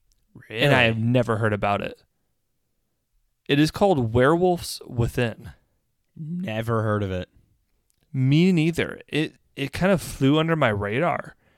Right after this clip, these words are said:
Speaker 1: And
Speaker 2: Wow.
Speaker 1: looking at it, it has a eighty-six percent on Rotten Tomatoes, a sixty-six on Metacritic, and they made,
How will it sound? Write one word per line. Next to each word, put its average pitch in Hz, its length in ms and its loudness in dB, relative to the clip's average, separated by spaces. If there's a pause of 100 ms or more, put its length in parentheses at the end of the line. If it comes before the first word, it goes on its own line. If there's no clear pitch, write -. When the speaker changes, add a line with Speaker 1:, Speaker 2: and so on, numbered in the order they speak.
(440)
Speaker 1:
And 123 440 2
Speaker 2:
Wow. 127 160 0
Speaker 1:
looking 156 360 0
at 123 160 0
it, 120 180 -4
it 139 160 -4
has 127 420 -2
a 110 500 -4 (1200)
eighty-six 190 920 -2
percent 139 440 -4
on 120 160 -6
Rotten 120 280 -2
Tomatoes, 120 640 -2 (1040)
a 120 200 -2
sixty-six 185 720 -4
on 147 160 0
Metacritic, 113 720 -4 (760)
and 135 200 2
they 131 160 4
made, 127 840 -2